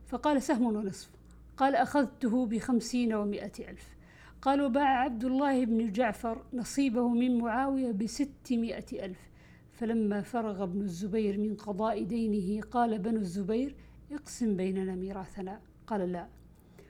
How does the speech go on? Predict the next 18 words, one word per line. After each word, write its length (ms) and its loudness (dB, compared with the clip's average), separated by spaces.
والله 260 2
لا 140 4
أقسم 340 0
بينكم 360 0
حتى 240 -2
أنادي 480 0
بالموسم 640 0
أربع 380 -4
سنين، 460 -2
ألا 400 8
من 220 2
كان 440 6
له 320 2
على 180 0
الزبير 720 2
دين 400 4
فليأتنا 720 2
فلنقضه.' 560 -2